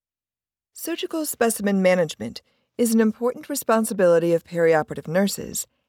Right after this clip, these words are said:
and is essential to the provision of safe, quality patient care. Errors related to surgical specimen management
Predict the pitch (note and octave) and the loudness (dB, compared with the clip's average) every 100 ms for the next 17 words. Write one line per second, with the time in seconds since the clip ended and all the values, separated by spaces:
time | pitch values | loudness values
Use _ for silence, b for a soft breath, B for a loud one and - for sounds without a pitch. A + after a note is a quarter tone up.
0 | _ - G#3+ D4 D4+ C#4 B3+ - A3 A3 | _ -6 -4 -4 -4 -4 -4 0 0 0
1 | A#3 A3+ G3 F#3+ E3+ F#3 G3+ F3 D3 - | -2 -4 -4 -6 -2 -2 0 -2 -2 -2
2 | F3 F3 - - F3 D#3 D3+ D#3+ - D3 | 0 0 -4 -4 4 4 4 0 -6 -8
3 | - B2+ - E3 D3 - - _ _ _ | -8 -10 -2 -2 -2 -8 -20 _ _ _
4 | _ _ _ _ B3 D4 D#4+ - B3 A3+ | _ _ _ _ -4 -4 -4 0 2 4
5 | A3 G#3 G3 G#3 G3+ G3+ F#3 - E3+ E3+ | 2 0 -2 -2 -2 -4 -6 -2 -4 -2
6 | D#3+ D#3 G3 A3+ E3 C3 B2 | -6 -2 0 0 -2 -8 -12